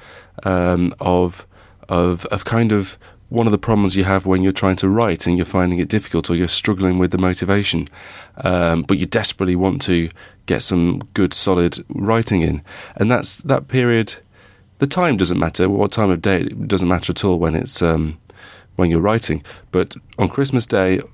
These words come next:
or Boxing Day, depending on, uh, how you celebrate, there's a couple of hours in the evening where all of the day's festivities are done. You're probably gonna watch a film later on,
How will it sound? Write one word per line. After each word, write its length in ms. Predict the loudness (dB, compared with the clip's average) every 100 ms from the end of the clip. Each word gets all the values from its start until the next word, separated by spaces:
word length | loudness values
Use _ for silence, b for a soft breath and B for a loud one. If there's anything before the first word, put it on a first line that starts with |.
| -4
or 120 | -2
Boxing 360 | 0 0 0 0
Day, 180 | 2 0
depending 380 | 0 0 2 2
on, 240 | 2 2
uh, 280 | 2 0 -4 -6
how 120 | -2
you 80 | 0
celebrate, 540 | 0 0 0 0 -4 B B B B
there's 140 | 0
a 60 | 0
couple 260 | -2 -2
of 80 | -2
hours 260 | 0 0 0
in 100 | 0
the 60 |
evening 400 | 0 0 0 0
where 360 | 0 0 -2 -4 B B B
all 240 | -4 -2 0
of 60 |
the 80 | -2
day's 260 | 0 -2 0
festivities 640 | -2 0 0 0 0 0
are 80 | 0
done. 360 | 0 0 0 -4 B B B
You're 120 | -4 -2
probably 320 | -2 0 2
gonna 160 | 2
watch 240 | 2 0 -2
a 40 |
film 280 | 0 0 2
later 280 | 0 0 0
on, 280 | 2 -2